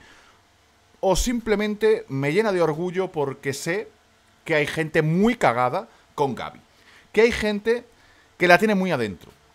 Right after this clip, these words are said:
que hay gente que realmente sabe que la época del Barça va, va a ser buena, la que viene, va a ser buena. Eh, y bueno, estoy ahí entre medio.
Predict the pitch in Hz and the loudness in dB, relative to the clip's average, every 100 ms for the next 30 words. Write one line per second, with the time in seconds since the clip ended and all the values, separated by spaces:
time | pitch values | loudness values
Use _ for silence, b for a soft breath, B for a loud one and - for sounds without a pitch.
0 | _ - 247 233 220 214 226 240 233 _ | _ 2 2 2 -4 -4 -2 -2 -4 _
1 | - _ _ - - - _ - 143 156 | -20 _ _ -20 -20 -20 _ -20 0 0
2 | 135 139 147 156 151 139 156 175 127 110 | 2 2 0 -4 -2 -2 -2 -2 -2 -2
3 | 120 120 139 131 127 127 127 117 120 120 | -4 -4 0 2 2 2 -2 -4 -4 -4
4 | 135 139 139 131 120 110 104 90 82 67 | -2 -2 0 0 -2 -2 -4 -8 -12 -16
5 | - _ _ _ _ _ _ - b b | -20 _ _ _ _ _ _ -20 b b
6 | b b b _ 104 123 104 120 113 85 | b b b _ -6 -4 -4 -4 -4 -12
7 | _ _ _ _ _ 104 104 90 87 82 | _ _ _ _ _ -8 -8 -12 -14 -16
8 | _ _ - 101 104 87 85 - b b | _ _ -12 -12 -12 -14 -16 -18 b b
9 | b b b _ 110 107 104 104 _ _ | b b b _ -6 -6 -6 -10 _ _
10 | _ _ _ _ 113 90 127 131 _ _ | _ _ _ _ -8 -6 -6 -8 _ _
11 | _ - - _ _ _ _ _ _ _ | _ -18 -18 _ _ _ _ _ _ _
12 | _ _ _ _ _ 117 - 143 143 160 | _ _ _ _ _ -14 -4 0 0 -2
13 | 160 139 110 80 76 | -4 -4 -4 -6 -12